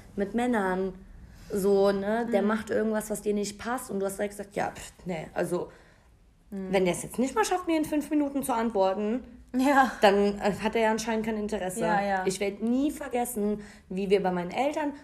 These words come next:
Speaker 1: und wir standen in der Küche und du standst da so im, im Flur nach draußen
Speaker 2: Mhm.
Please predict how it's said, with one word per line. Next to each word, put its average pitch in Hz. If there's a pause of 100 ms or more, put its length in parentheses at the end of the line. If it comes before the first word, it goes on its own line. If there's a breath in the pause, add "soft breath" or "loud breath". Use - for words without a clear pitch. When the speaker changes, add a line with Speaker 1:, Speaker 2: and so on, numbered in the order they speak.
(120)
Speaker 1:
und 196
wir 190
standen 190
in 165
der 165
Küche 339 (300 loud breath)
und 190
du 190
standst 190
da 185
so 180
im, 170 (120)
im 175
Flur 262
nach 247
draußen 220
Speaker 2:
Mhm. 175